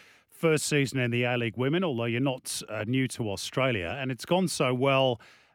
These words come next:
uh, you've decided to stay for another year. D-, did you ever think when you came back that you were gonna win the Golden Boot in your, in your first season in the competition?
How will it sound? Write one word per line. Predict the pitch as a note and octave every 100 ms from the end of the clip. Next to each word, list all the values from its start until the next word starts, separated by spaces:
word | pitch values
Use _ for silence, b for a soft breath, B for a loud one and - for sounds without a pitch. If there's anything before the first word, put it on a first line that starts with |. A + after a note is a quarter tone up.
| -
uh, | A#2+
you've | A2+ B2+
decided | B2 B2+ F#3 F3 C3
to | -
stay | - - C#3+ C#3+ A#2+
for | - D3+
another | C3+ C#3+ C3
year. | B2 D#3+ A#3+ C3
D-, | D3 D3+
did | E3 D#3+
you | F#3+
ever | A3+
think | G3 G3 F3+
when | D3
you | C#3+
came | C3+ - D3+ C3+
back | D3+ D3 -
that | B2+ G#2
you | A#2
were | C3
gonna | D3 C3+
win | C#3+ C#3
the |
Golden | A#2 C#3+ C#3+ A#2
Boot | A2+ E3 -
in | E3
your, | C#3+
in | B2+ C3
your |
first | B2+ - D3+ -
season | D3+ D3+ C#3
in | C3+
the |
competition? | C#3 - D3+ - D3+ - F#3